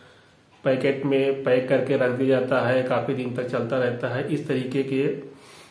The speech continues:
जंक फूड ना लिया जाए। बेकरी के आइटम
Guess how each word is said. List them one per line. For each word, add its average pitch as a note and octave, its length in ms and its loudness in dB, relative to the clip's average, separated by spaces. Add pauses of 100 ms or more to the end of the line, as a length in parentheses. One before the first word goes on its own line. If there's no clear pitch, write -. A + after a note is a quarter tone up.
(160)
जंक C#3+ 300 2
फूड D3 260 0
ना C3 140 2
लिया B2 240 2
जाए। A2 400 0 (480)
बेकरी C3+ 500 0
के C#3+ 160 0
आइटम C#3+ 440 0